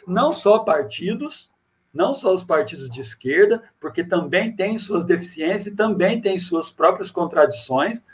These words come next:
né? Mas os movimentos sociais, de forma geral,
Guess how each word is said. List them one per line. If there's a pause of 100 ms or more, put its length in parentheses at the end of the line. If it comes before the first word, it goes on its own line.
(340)
né? (760)
Mas
os
movimentos
sociais,
de
forma
geral,